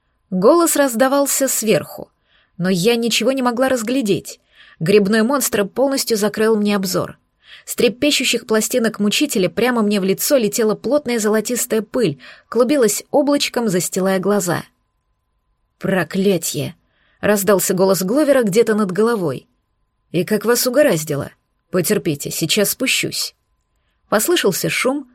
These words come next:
возня и тихие ругательства. "Нет, не смейте".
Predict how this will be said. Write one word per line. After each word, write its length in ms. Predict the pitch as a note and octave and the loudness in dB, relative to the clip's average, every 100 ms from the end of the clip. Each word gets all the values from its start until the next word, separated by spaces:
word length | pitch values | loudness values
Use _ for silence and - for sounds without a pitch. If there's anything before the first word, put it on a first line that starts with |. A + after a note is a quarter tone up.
| _ - | _ 0
возня 480 | F3+ F#3 D#3+ G3+ B3+ | 2 2 2 -2 -2
и 60 | |
тихие 340 | - F#3 G3+ G#3 | -2 -2 2 2
ругательства. 760 | A#3 G3+ - - - D3 D3+ _ _ _ _ _ _ _ | 2 -2 -4 -8 -8 -8 -10 _ _ _ _ _ _ _
"Нет, 320 | G#3+ B3+ G#3 | -2 0 0
не 80 | G3+ | -2
смейте". 580 | - C4 C4 - - | -2 0 0 -2 -4